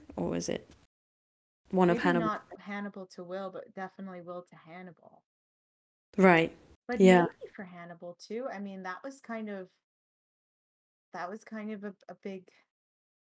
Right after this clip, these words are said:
Speaker 2: thing to, like, go through with a whole new person, a murder. It's, but it's not a murder, obviously, because it was self-defense, but it's still
Speaker 1: Yeah.
Speaker 2: killing,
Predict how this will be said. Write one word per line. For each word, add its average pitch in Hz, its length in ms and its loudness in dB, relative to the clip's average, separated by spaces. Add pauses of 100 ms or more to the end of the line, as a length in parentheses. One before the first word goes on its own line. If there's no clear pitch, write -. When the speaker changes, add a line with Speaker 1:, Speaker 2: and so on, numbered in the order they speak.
(160)
Speaker 2:
thing 254 280 -6 (460)
to, 208 60 -6
like, 185 220 -8
go 185 180 -8 (120)
through 185 140 -10
with 175 180 -14
a 170 60 -12 (120)
whole 208 260 -6
new 185 180 -10
person, 202 680 -14 (1040)
a 165 140 -14
murder. 180 560 -14 (260)
It's, 180 300 -16
but 214 140 -8
it's 226 160 -8
not 277 140 -4
a 202 40 -8
murder, 156 400 -14
obviously, - 500 -18
because - 280 -20
it - 80 -18
was - 140 -20
self-defense, 185 800 -12
but 180 120 -8
it's - 160 -16
still 233 300 -6
Speaker 1:
Yeah. 185 200 4
Speaker 2:
killing, - 200 -16